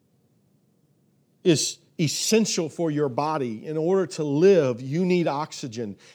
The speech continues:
In order for your spirit to live, you need faith.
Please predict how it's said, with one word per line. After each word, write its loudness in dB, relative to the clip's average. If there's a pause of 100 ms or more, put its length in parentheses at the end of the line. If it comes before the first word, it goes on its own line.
In -2
order 6
for -2
your -2
spirit -4
to -2
live, 0
you 0
need -2
faith. -14